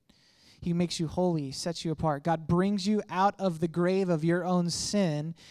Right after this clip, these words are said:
and he brings you into his family. So this is, this is the important thing to note. God does not simply call you a Christian on the outside. He doesn't say, "Okay,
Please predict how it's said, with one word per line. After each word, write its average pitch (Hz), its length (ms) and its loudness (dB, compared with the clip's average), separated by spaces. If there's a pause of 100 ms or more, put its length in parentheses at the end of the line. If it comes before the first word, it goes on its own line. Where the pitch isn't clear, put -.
(100)
and 175 120 -4
he 170 80 2
brings 180 440 2
you 190 240 2
into 202 400 -2
his 170 220 0
family. 170 480 -4 (260)
So - 140 0
this 226 180 2
is, 233 180 -4
this 208 180 0
is 220 80 -4
the 220 40 0
important 196 360 -4
thing 170 160 -6
to 156 80 -6
note. 147 260 -6 (540)
God 185 180 6
does 226 140 -4
not 226 160 0
simply 202 320 0
call 196 360 2
you 185 140 4
a 160 40 2
Christian 135 680 -6
on 151 100 -8
the 139 140 -8
outside. - 480 -12 (800)
He 185 100 2
doesn't 190 200 2
say, 170 240 0
"Okay, 185 400 0